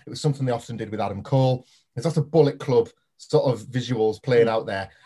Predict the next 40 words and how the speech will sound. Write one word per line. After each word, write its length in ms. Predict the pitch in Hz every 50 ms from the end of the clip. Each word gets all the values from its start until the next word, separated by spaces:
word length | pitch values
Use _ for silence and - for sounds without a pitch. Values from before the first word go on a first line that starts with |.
| _ -
And 60 | 190
it 60 | 226
was 120 | 214 151 -
just 180 | 151 139 -
committed. 520 | - - 147 143 156 190 226 269 220 139 -
It 100 | 120 -
was 140 | 127 - -
just 360 | - 151 147 - - - _ _ _ _
fun. 640 | - - - - - 165 220 254 170 - - - _ _ _ _
It 40 | -
was 100 | 147 147
everything 260 | 202 220 240 233 226
we 120 | 214 208 147
didn't 340 | - - 196 220 247 - -
get 300 | - - 107 139 - _ _ _ _ _ _ _ _ _ - -
by 140 | 151 147
the 60 | 143 139
time 240 | 139 160 151 143
Dynamite 400 | 147 180 202 220 196 143 117 113
went 140 | 110 113 110
off 140 | 117 117 -
the 100 | 127 135
air 120 | 165 190
last 240 | 151 110 98 - -
week. 220 | 95 92 - - _ _ _ _ _ _ -
So 420 | - - 175 170 170 160 156 156 -
what 240 | - 220 208 - -
that 180 | - 180 - -
kind 160 | - 165 156
of, 60 | 135
like, 200 | 147 147 143 143 - - -
that's 140 | - 151 -
a 60 | 175
long 240 | 170 185 208 214 196
way 120 | 185 170
of 60 | 156 139
me 80 | 139
going 240 | 131 151 139 131 127
round 220 | 135 135 143 143
to, 240 | - 104 101 104 104